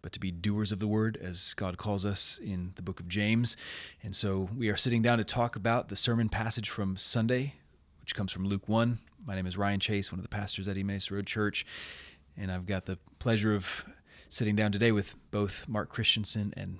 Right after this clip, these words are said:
Matt Gruen. And we're in Luke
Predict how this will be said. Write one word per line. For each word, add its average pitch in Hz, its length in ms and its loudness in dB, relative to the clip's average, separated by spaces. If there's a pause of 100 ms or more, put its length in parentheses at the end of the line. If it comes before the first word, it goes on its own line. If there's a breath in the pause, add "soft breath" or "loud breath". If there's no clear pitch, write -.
(100)
Matt 104 260 2
Gruen. 113 440 4 (440 loud breath)
And 95 540 -2 (160)
we're 143 160 4
in 113 180 4
Luke 143 400 2